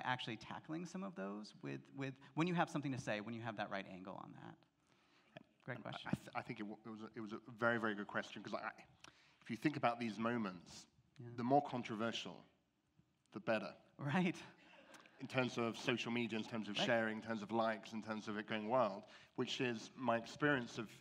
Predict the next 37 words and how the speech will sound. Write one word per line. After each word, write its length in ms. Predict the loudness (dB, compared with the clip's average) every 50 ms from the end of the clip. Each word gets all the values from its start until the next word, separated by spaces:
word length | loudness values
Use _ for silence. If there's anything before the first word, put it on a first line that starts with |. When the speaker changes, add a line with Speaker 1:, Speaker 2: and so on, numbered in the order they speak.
| -12 -8
Speaker 2:
education 520 | -8 -6 -6 -6 -4 -2 -2 -2 -2 -4 -6
institutions 580 | -6 -6 -10 -8 -8 -8 -6 -6 -8 -8 -8
is 100 | -12 -12 -10
that 60 | -10
they 80 | -12
c-, 160 | -12 -12 -14 -10
they 100 | -8 -8
can 400 | -8 -8 -10 -6 -6 -4 -4 -4
be, 280 | -4 -4 -4 -4 -6 -10 -14 -20 -20 -20 -14 -10
Speaker 1:
Yeah. 220 | -8 -6 -6 -6 -8 -8 -6
Speaker 2:
how 100 | -6 -6
can 120 | -4 -4 -4
I 60 | -6
put 200 | -4 -4 -4 -2
it, 60 | -2 0
a 20 |
little 240 | 0 0 2 0 0
bit 180 | -2 -4 -6 -8 -10 -10
conservative 720 | -8 -6 -6 -2 0 2 2 2 0 -2 -4 -4 -4 -4 -2
and 140 | -4 -4 -4
risk 240 | -4 -4 -4 -6
averse. 520 | -4 0 0 0 0 0 -2 -6 -10 -14 -12 -8
Speaker 1:
Right. 200 | -6 -4 -4 -6 -6 -10 -14 -16 -16 -18 -20 -20 _ -8 -2
Speaker 2:
So 220 | 0 0 0 0 -4 -8
how 200 | -8 0 2 4
would 120 | 4 4 0
you 100 | 0 2
balance 340 | 4 4 4 4 0 -2
that? 140 | -4 -4 -4 -6 -12 -20 _ _ -12
I 40 | -10
mean 220 | -8 -8 -8 -10 -12 -16 _ _ -20 _ _
Speaker 1:
Yeah, 200 | 0 0 0 4 4
I 100 | 2 2
think, 300 | 4 2 0 0 0 0
you 80 | 0 0
know, 160 | 2 0 0
I, 260 | 2 2 2 2 2